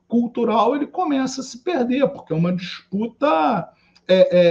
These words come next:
é, é, bastante injusta, né? Ou seja, por um lado, você busca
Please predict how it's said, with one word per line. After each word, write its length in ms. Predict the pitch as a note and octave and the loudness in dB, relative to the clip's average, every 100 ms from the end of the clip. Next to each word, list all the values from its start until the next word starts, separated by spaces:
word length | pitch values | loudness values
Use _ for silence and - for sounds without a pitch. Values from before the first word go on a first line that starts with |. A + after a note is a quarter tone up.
| E3+ | 2
é, 380 | E3 D#3+ D3+ D3 | 0 0 -2 -6
é, 640 | D#3+ D#3 E3+ D3+ C#3 C3+ - _ _ | -4 -4 -4 -6 -10 -14 -18 _ _
bastante 600 | D#3+ F3 - G3+ G#3+ G#3+ B3 | -2 -2 0 0 0 2 2
injusta, 640 | E3+ F3 G3 B2 - C3+ | 4 2 0 -2 -8 -8
né? 120 | C#3+ | -6
Ou 60 | D3+ | -6
seja, 380 | - D3 C#3+ C#3+ _ _ | -6 -6 -6 -10 _ _
por 100 | D#3 | 0
um 80 | E3+ | 2
lado, 300 | E3+ E3 C#3+ | 2 0 -2
você 240 | D3+ - | -6 -6
busca 680 | B2 D3+ G#3 - - C#3+ | -4 -2 0 -2 -8 -10